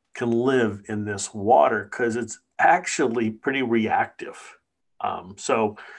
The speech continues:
do not take your tank and start with absolute pure water unless you're gonna do a marine tank and add back some sea salts or a brackish water tank and add some sea salts.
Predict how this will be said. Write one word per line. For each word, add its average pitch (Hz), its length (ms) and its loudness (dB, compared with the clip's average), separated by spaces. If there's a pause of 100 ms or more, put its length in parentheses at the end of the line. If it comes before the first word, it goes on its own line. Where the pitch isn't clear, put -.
(540)
do 151 260 6
not 160 440 2 (1080)
take 135 280 -4
your 147 120 -2
tank 104 440 -4 (100)
and 101 140 -10
start 117 560 0
with 101 380 -6
absolute 117 680 -2
pure 120 260 2
water 104 640 2
unless 113 420 -4
you're 131 120 -4
gonna 127 180 0
do 120 220 -2
a 117 60 0
marine 113 460 -2
tank 135 520 -6
and 110 100 -6
add 101 240 -8
back - 300 0
some 131 200 -8
sea 143 220 -4
salts 139 560 4
or 101 140 -4
a 92 100 -8
brackish 110 460 0 (120)
water 139 320 2
tank 131 440 -4 (480)
and 101 160 -8
add 117 260 -2
some 113 160 -8
sea 127 220 -2
salts. 127 560 2